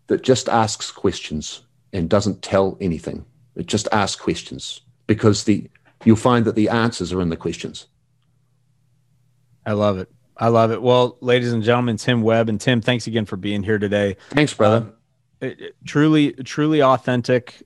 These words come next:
Speaker 2: um, a spirit of giving, a spirit of being, uh, who you are, relentlessly who you are,
Speaker 1: Mm.
Speaker 2: and, um,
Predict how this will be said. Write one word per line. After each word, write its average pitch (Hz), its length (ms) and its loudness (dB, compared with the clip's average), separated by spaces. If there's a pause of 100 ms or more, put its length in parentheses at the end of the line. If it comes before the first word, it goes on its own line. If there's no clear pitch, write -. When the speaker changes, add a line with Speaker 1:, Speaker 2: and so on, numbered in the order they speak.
Speaker 2:
um, 104 400 -4
a 107 100 -6
spirit 123 380 4
of 104 120 -4
giving, 113 420 2 (440)
a 107 60 -8
spirit 120 420 4
of 104 160 0
being, 110 540 0
uh, 101 260 -2
who 143 200 6
you 120 260 4
are, 117 300 4 (480)
relentlessly 110 880 0
who 104 160 0
you 107 280 2
are, 104 280 2 (320)
Speaker 1:
Mm. 139 280 6
Speaker 2:
and, 101 200 -8
um, 101 340 -2